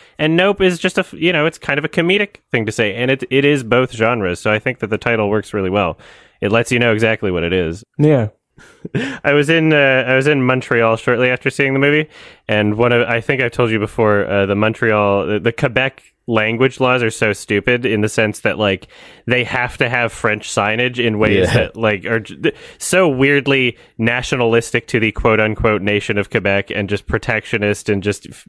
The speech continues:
Speaker 1: weird, just weird shit where you go and see, you see a Starbucks
Speaker 3: Mm-hmm.
Speaker 1: and it says Cafe Starbucks.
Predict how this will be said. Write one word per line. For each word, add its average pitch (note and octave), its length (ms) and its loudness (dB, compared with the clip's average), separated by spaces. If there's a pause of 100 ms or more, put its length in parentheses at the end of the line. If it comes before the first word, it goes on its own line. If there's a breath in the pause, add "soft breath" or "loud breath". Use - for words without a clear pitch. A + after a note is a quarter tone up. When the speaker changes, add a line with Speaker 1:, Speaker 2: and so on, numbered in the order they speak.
Speaker 1:
weird, B2+ 560 -2
just - 180 -6
weird C#3+ 300 2
shit A2 260 -2 (300 loud breath)
where A#2+ 340 2 (220 soft breath)
you B2 120 0
go D3 160 2
and C#3+ 140 0
see, D3+ 120 -4
you C3+ 100 0
see C#3 160 0
a A#2+ 60 0
Starbucks D3 480 2
Speaker 3:
Mm-hmm. A#2 160 4
Speaker 1:
and B2 100 2
it A#2+ 80 -4
says A#2+ 200 2
Cafe C#3+ 480 -2
Starbucks. G#2 640 -2